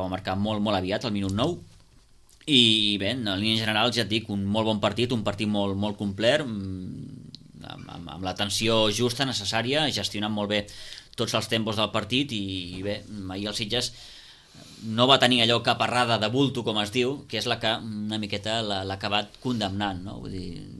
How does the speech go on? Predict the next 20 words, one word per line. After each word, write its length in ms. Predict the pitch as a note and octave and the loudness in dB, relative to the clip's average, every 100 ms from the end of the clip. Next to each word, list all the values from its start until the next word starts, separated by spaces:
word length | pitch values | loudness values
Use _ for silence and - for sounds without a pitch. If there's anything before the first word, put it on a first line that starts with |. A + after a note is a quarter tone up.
| G2 | -8
deu 160 | F#2 F#2+ | -4 -2
minuts 440 | G2 G2 G2 G2 | -2 -2 -2 -4
fatals 500 | - F2+ G#2+ A2 G2+ G#2+ | -4 -2 0 0 0 0
a 120 | G2+ | 0
Viladecans, 640 | G2+ G2+ G#2+ C#3 D3+ D3+ | 0 0 0 2 2 2
l'altre 260 | C3 G2+ G2 | -2 -4 -4
dia 280 | G2+ G#2 G2+ G2 | -4 -2 -2 -2
quatre 280 | G#2+ G#2 | -2 -2
minuts, 440 | G#2+ G#2+ G#2+ G#2 - | -2 -2 -2 -4 -4
eh, 100 | G#2 | -2
també, 380 | G#2 G2+ G#2 G2+ - - - - A2 G#2+ | -2 -2 -2 -4 -8 -20 -20 -10 0 2
eh, 640 | G2 G2 G2 G2 F#2+ E2+ F2 E2+ E2+ - | 4 2 2 0 0 -2 -6 -10 -12 -12
fatals 420 | - G#2 G#2 A2 - | -10 -2 0 0 -2
també 240 | G#2+ G#2+ | -2 0
amb 140 | G#2 G2+ | 0 2
el, 160 | G2 F#2+ | 0 -2
amb 200 | G2+ G2+ | -2 0
el 60 | |
Cambrils. 560 | A2+ A#2 C3 D3+ D#3+ - | 0 2 2 2 0 -4
Bé, 260 | G#2+ A2 C3 | -6 -8 -10